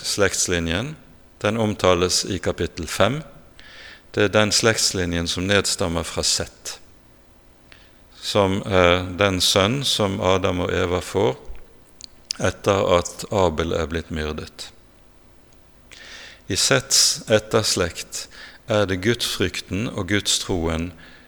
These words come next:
eh, bevares. Så du har disse to slektslinjene.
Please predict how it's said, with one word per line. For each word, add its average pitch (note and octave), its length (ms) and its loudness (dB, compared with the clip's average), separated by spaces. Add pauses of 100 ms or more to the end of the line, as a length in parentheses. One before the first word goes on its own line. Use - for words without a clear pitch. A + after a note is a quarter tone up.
(380)
eh, F2 260 -2
bevares. E2 960 2 (1900)
Så - 140 -6
du G#2+ 80 0
har B2+ 140 6
disse A#2 300 4
to A#2+ 200 0
slektslinjene. F2+ 800 0